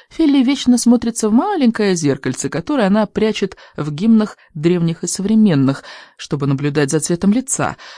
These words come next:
в то же время притворяясь, что освежает в памяти слова гимна номер пятьсот семьдесят три: «Всё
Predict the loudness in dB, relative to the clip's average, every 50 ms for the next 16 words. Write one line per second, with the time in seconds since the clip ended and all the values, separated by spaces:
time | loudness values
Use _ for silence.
0 | -20 -20 _ _ _ _ _ -20 _ -10 -8 -8 -6 -4 0 2 4 4 4 4
1 | 0 -2 -4 -6 -4 -2 -2 0 0 0 -2 -2 -2 0 0 0 0 -2 -4 -2
2 | 0 0 0 0 -2 -6 -8 _ 0 2 4 4 4 2 0 -4 -6 -6 -4 -4
3 | -2 -2 -2 -2 -2 -4 -4 0 2 4 4 4 4 2 2 4 2 2 0 -2
4 | _ -8 -8 -8 -6 -2 -2 -2 -2 -2 -2 -2 -2 -2 -4 -6 -10 -10 -12 _
5 | -6 -2 0 0 0 -2 -6 _ _ _ _ _ -10 -6 -4 -4 -4 -4